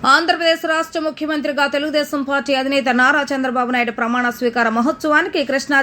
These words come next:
జిల్లా గన్నవరం మండలం కేసరపల్లి ఐటీ పార్క్ సమీపంలో ముమ్మరంగా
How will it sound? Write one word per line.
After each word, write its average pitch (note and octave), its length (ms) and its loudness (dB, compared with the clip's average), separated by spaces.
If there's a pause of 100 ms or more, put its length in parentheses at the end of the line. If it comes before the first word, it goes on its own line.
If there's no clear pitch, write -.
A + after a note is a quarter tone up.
జిల్లా A#3+ 200 2 (160)
గన్నవరం B3+ 480 2
మండలం A#3 260 0 (100)
కేసరపల్లి B3+ 540 0 (200)
ఐటీ A#3+ 260 -2
పార్క్ A3 300 -2
సమీపంలో A#3+ 500 0 (140)
ముమ్మరంగా B3+ 460 2